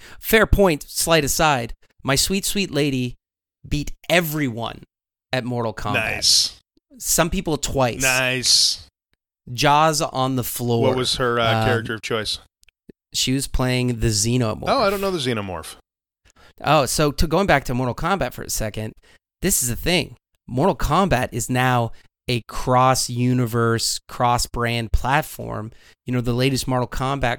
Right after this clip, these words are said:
Speaker 1: guy, you got Xenomorph, you got Predator,
Speaker 2: Oh.
Speaker 1: you got Terminator, you got Ninja Turtles,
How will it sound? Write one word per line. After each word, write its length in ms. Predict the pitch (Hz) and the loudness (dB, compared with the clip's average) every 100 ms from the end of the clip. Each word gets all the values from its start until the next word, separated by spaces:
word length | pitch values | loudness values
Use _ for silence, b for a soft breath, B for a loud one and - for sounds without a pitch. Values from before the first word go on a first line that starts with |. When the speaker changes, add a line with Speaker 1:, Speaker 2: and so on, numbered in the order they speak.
| - | -2
Speaker 1:
guy, 240 | 117 117 | -2 0
you 180 | 120 131 | -2 -2
got 160 | 131 113 | -2 -2
Xenomorph, 680 | 110 135 127 117 104 104 | -2 -2 -2 -2 -4 -6
you 100 | 127 | -6
got 240 | 127 113 - | -2 -2 -2
Predator, 560 | - 135 135 127 113 107 | -2 2 2 2 0 0
Speaker 2:
Oh. 340 | 123 240 226 | 0 2 0
Speaker 1:
you 140 | 131 139 | 0 -2
got 220 | 117 - | -2 -4
Terminator, 760 | - 143 135 127 120 117 110 98 B - | -2 0 0 0 0 -2 -2 -4 B -6
you 120 | 143 | -2
got 280 | 139 117 117 | 2 0 -2
Ninja 420 | 117 131 135 123 | -2 -2 0 -2
Turtles, 480 | - 113 107 110 - | -4 -4 -4 -8 -10